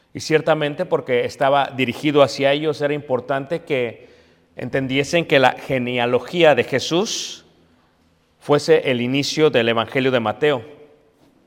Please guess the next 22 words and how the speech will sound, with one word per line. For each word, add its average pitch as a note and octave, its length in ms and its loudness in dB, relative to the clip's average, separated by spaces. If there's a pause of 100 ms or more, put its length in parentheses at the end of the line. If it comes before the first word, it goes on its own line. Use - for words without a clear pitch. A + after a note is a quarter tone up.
(360)
En B2 80 -8
Mateo C#3 280 4
capítulo B2+ 400 4
uno, C#3+ 240 2
uno C#3 140 2
al B2 60 0
diecisiete, D#3 840 -2 (380)
se - 200 -4
desglosa C#3+ 880 2
en C3 100 -2
su B2 120 -10
totalidad B2+ 580 4
la D#3 120 8
genealogía A#2+ 1000 0
de A#2 460 0
Jesús, - 680 -4 (1080)
pero C3 260 2
inicia D3 500 0
desde A2+ 800 -4
el A#2 120 -6
padre C3 380 4
Abraham. A2+ 640 0